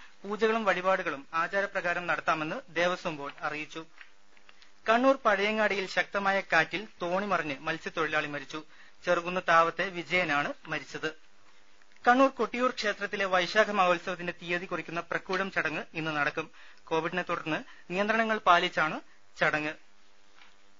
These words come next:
വ്യാജ വാർത്തകൾക്കെതിരെ ജാഗ്രത പാലിക്കണമെന്ന് കലാകായിക രംഗങ്ങളിലെ പ്രമുഖർ സംയുക്ത പ്രസ്താവനയിൽ ആവശ്യപ്പെട്ടു. സത്യാവസ്ഥ അറിയാത്ത വാർത്തകൾ പ്രചരിപ്പിക്കരുതെന്ന് വിരാട് കോഹ്ലിയും നടന്മാരായ ആയുഷ്മാൻ ഖുരാന,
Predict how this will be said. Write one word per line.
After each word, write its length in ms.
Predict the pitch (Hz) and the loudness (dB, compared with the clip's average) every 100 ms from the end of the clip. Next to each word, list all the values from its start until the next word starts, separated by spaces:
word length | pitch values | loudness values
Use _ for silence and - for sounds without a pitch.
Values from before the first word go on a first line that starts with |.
| - 190 | -16 2
വ്യാജ 340 | 226 254 262 | 8 8 8
വാർത്തകൾക്കെതിരെ 800 | 269 233 - 226 220 214 190 196 | 6 6 4 0 0 -2 -2 -2
ജാഗ്രത 480 | 170 185 185 208 220 | 4 6 6 4 0
പാലിക്കണമെന്ന് 720 | 208 180 170 175 165 156 233 - | 2 2 0 -4 -4 -4 -6 -2
കലാകായിക 540 | 180 190 214 208 185 185 | 0 2 2 2 2 2
രംഗങ്ങളിലെ 480 | 175 175 175 165 160 | -2 -2 -6 -6 -4
പ്രമുഖർ 460 | 165 170 151 175 - - | -2 -2 -2 -2 -2 -2
സംയുക്ത 340 | 180 202 196 | 0 -2 -6
പ്രസ്താവനയിൽ 600 | - - 190 175 160 143 | -8 -2 2 2 0 -2
ആവശ്യപ്പെട്ടു. 560 | 156 156 156 156 147 160 - - - - - | 0 0 0 -8 -8 -12 -14 -20 -20 -10 -2
സത്യാവസ്ഥ 460 | 170 185 185 - | 0 2 2 4
അറിയാത്ത 340 | 185 175 180 185 | 4 4 2 2
വാർത്തകൾ 400 | 170 165 175 175 175 | 2 2 0 -2 -2
പ്രചരിപ്പിക്കരുതെന്ന് 760 | 170 175 - 196 180 160 170 - - - 180 | -2 -2 -4 -4 -2 -2 -2 -8 -14 -6 0
വിരാട് 240 | 196 208 | 4 4
കോഹ്ലിയും 460 | 202 175 170 226 - | 2 -2 -2 -4 -4
നടന്മാരായ 600 | 180 175 185 185 175 170 - | 0 0 2 2 2 2 2
ആയുഷ്മാൻ 460 | 170 190 - 196 | 2 2 -4 -6
ഖുരാന, 420 | 190 175 165 170 | -4 0 0 0